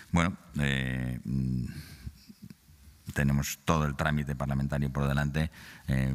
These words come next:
para ver enmiendas, para trabajar, eh, en el presupuesto y ver qué es posible y qué no es posible. Eh, Segovia va a tener un concierto que le va a permitir tener radioterapia en menos tiempo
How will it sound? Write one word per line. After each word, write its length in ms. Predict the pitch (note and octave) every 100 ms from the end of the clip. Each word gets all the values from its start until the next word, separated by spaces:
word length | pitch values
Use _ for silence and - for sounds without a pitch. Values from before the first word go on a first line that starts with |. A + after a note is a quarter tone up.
| C#2+
para 240 | D2 C2+ C#2+
ver 160 | D2
enmiendas, 600 | C#2+ D2+ D#2 D#2 D#2+ E2
para 840 | - C#2 C2+ C2+ C2 C2 C2 C2 C2
trabajar, 640 | C#2 C#2 - D2+ C#2 C#2 - -
eh, 280 | C2+ C2+ B1 A#1
en 140 | C#2+
el 100 | C#2
presupuesto 540 | C#2 D2+ D2 D2+ F2+ G#2+ - - -
y 100 | D#2+
ver 180 | D2+ D#2+
qué 80 | -
es 80 | D2+
posible 560 | D2+ - D2+ D2+ E2 - -
y 180 | - D2
qué 160 | - D2+
no 140 | D2
es 100 | C#2+
posible. 480 | - C#2 A#2 E2+ C#2 - - - -
Eh, 440 | C#2+ C2+ C2 B1+ A#1+ - - - -
Segovia 460 | - C#2 C2+ C#2 C2+ - - _ _ _ _ -
va 60 | C#2+
a 40 |
tener 240 | C2+ C2+
un 120 | C2+ C2+
concierto 600 | C#2 C2+ C#2 C#2 C2+ C2+ - - - -
que 100 | C#2
le 80 |
va 100 | C2
a 60 | C2+
permitir 520 | C#2+ C2 B1+ C#2 C2+ C#2 - -
tener 260 | C2 C2
radioterapia 840 | C2+ C2 C2+ C#2 C#2+ C#2+ C#2 C#2 B1 - -
en 160 | C#2+
menos 260 | C#2 C#2 C#2+
tiempo 500 | D2+ C#2 D2 D2